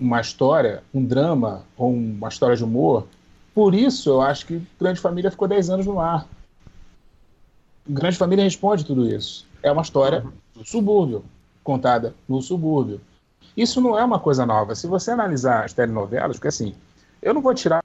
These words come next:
Speaker 1: uma onda aqui dizendo que não, eu cresci, de quatorze, quinze anos, foi vendo novela e vague. Não foi, cara.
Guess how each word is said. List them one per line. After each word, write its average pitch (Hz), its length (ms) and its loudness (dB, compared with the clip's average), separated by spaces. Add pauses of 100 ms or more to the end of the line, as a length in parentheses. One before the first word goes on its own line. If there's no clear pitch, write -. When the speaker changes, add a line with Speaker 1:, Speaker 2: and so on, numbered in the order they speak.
(100)
Speaker 1:
uma 135 220 2
onda 110 280 -2
aqui 160 360 -2
dizendo 113 360 -6
que 165 200 -4
não, 120 320 0
eu 101 60 -8
cresci, 123 680 0
de - 360 -14
quatorze, 107 440 -2
quinze 104 200 -6
anos, 123 280 -4
foi 143 180 2
vendo 107 240 -2
novela 107 340 0
e 101 40 -6
vague. 101 340 -2
Não 240 140 -8
foi, 196 260 4
cara. - 220 -4